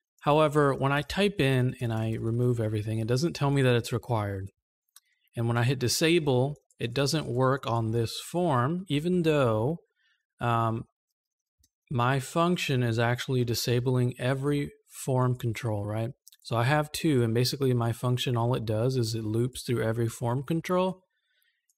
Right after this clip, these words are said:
and it disables it, right? So car one actually is getting disabled, and I'll show you that really quick. I'll hit save, which basically just logs it for right now. If you go to the controls of the form and you go to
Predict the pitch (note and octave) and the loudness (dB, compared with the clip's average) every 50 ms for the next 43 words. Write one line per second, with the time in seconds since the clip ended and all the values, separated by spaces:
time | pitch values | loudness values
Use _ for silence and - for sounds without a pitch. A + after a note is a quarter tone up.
0 | - - B2+ B2+ B2 B2+ A#2 A#2 A2+ - - A#2+ A#2 A#2 A#2 A2 G2+ G2+ G#2 G2+ | -4 0 0 0 0 0 -2 -4 -4 -2 -2 -2 -2 -2 -2 -2 -4 -4 -4 -6
1 | G#2 G2+ G2+ G#2+ G#2+ G#2+ - - - B2 A#2 A#2 A#2+ B2 - _ _ _ _ _ | -6 -6 -6 -6 -6 -6 -6 -2 0 0 0 0 0 -4 -6 _ _ _ _ _
2 | _ _ _ - - - D#3+ F3 F#3+ F#3 F3+ F#3 F#3+ F3+ D3+ C3 C#3+ D#3 D3+ - | _ _ _ -12 -4 0 2 2 4 4 4 4 4 2 2 2 2 2 0 0
3 | - F3 D#3+ D3+ D3 C#3+ - - C#3+ D3 D#3+ E3 D#3 C#3+ C3 B2+ A#2+ C3+ C3 C3+ | 0 2 2 2 2 0 0 0 0 2 2 2 0 -2 -2 -2 0 2 2 2
4 | C#3 C3+ B2 A2+ A#2 G#2+ - - - D#3 E3 F3 D3 A#2+ A2 A#2 C#3 D#3 D#3 C3+ | 2 0 0 0 -2 -2 -2 -2 -2 0 0 0 0 2 2 0 0 0 0 -2
5 | A#2 A2+ A2+ A2+ G#2+ - - C#3+ D#3 F3+ D#3+ A#2+ A2 G#2+ G#2+ G#2 G#2 G#2 G2+ - | -4 -2 -2 -4 -4 -6 -4 -4 -2 -2 -2 -2 -2 -2 -2 -4 -4 -6 -6 -6
6 | - A#2 A#2 C#3+ D#3+ - - _ _ _ - B2+ A2+ B2 C#3+ - - - - D#3 | -6 -4 -2 -2 -4 -6 -12 _ _ _ -10 -6 -4 -4 -4 -6 -6 -4 0 2
7 | C#3+ C3 A#2 A#2 A2 A2+ A2+ A2 - - - B2+ A#2+ B2 - B2+ B2 A2+ B2 C3+ | 2 2 2 2 0 -2 -4 -4 -4 -4 -2 -2 -2 -2 -2 -6 -6 -4 -4 -4
8 | - - A#2 G#2+ G#2+ A2 A2 G#2+ A2 G#2+ G#2 G#2+ - - - G#2+ G#2 G2+ G#2 G#2+ | -4 -4 -4 -2 -2 -2 -2 -2 -4 -4 -6 -6 -8 -8 -6 -6 -6 -6 -6 -8
9 | G2+ G#2 G#2 G#2 G#2 G#2 G#2 - _ _ _ _ _ _ - - _ _ _ _ | -8 -8 -8 -6 -6 -8 -8 -10 _ _ _ _ _ _ -20 -20 _ _ _ _
10 | _ _ _ - A#2 - - C3 C3+ C3+ C3 C3 A#2+ A#2+ A#2+ - A#2+ A2+ A2 - | _ _ _ -12 -8 -4 0 2 2 4 4 4 4 2 2 0 0 -2 -2 0
11 | C3 B2 A#2+ B2 B2 A#2+ A2 G#2+ G#2 - - - A2+ A#2 B2 C3+ C#3+ C#3 A2 A2 | 0 2 2 2 2 0 -2 -2 -6 -6 -6 -4 -2 0 0 0 0 -2 -2 -2
12 | A2 A2+ A2+ A2 | -2 -2 -2 -2